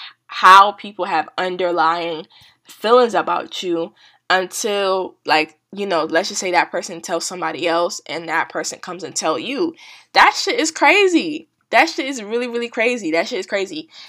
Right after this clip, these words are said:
And let me just say this. Let me just say this. I personally feel like there's nothing wrong with being jealous in a relationship,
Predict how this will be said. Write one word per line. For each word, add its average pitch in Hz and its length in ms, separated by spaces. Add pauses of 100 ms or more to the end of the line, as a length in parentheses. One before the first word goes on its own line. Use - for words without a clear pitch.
(100)
And 190 160
let 277 80
me 381 80
just 277 120
say 180 160
this. - 280
Let 185 100
me 196 80
just 190 120
say 147 140
this. 117 260 (1160)
I 302 180 (140)
personally 269 320
feel 202 140
like 180 280 (340)
there's 226 240
nothing 220 440
wrong 185 400 (280)
with 170 460
being 180 360 (140)
jealous 180 720 (1300)
in 196 160
a 185 80
relationship, 175 720